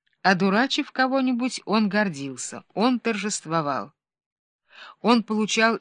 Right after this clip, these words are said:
истинное наслаждение, черня короля и заражая своим примером других.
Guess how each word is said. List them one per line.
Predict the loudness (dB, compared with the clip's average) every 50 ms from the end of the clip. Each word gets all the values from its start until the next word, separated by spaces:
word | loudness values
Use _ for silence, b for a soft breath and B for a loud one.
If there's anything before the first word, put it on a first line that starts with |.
| _
истинное | -2 0 0 0 -2 -6 -6 -6 -4 -2 -2 0 0 -2
наслаждение, | -2 -2 -4 -2 0 0 0 0 -2 -6 -6 -6 -6 -6 -8 -10 -12 -12 -8
черня | -6 -4 -4 -2 -2 -2 -2 -2 -2
короля | -2 -2 0 0 2 2 2 0 -2 -2 -4 _ _ _ _ _ _ _ _ _ -6
и | -4
заражая | -2 0 2 4 4 4 4 4 2 2 2
своим | 0 -2 -4 -2 -2 0 -2 -2
примером | -4 -4 -6 -4 -4 -4 -4 -4 -4 -6
других. | -6 -8 -10 -10 -12 -14 -16 -16 -18 -20 -20 -20 _